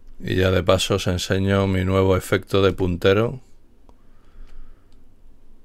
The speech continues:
para marcar el Hyundai, por ejemplo, que me he pagado un montón de tiempo buscando un efecto así para los tutoriales y lo tenía a mano,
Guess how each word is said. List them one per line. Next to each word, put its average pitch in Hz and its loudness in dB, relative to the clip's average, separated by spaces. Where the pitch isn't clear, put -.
para 95 2
marcar 92 2
el 92 4
Hyundai, 92 0
por 92 0
ejemplo, 104 -4
que 98 -4
me 95 2
he 95 0
pagado 92 4
un 92 0
montón 92 0
de 90 0
tiempo 92 -2
buscando 95 0
un 92 -2
efecto 92 -4
así 95 -4
para 92 2
los 90 -4
tutoriales 101 0
y 98 2
lo 92 4
tenía 92 2
a 92 2
mano, 110 0